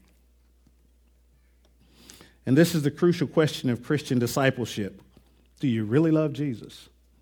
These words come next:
Really? Do you really love Jesus? Well, let's explore that a little bit.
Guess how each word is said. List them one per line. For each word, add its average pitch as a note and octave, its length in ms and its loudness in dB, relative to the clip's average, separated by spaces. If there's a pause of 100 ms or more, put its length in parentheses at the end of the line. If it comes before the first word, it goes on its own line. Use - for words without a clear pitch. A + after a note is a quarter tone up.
(1160)
Really? A3 320 -6 (520)
Do A2+ 80 -8
you A2 120 -4
really D3+ 280 0
love C#3+ 220 -2
Jesus? - 520 -14 (1500)
Well, A3+ 120 -4
let's G3+ 200 -4
explore G3+ 400 -4
that G#2+ 160 -2
a G2+ 40 -2
little G2 120 -4
bit. F#2 240 -10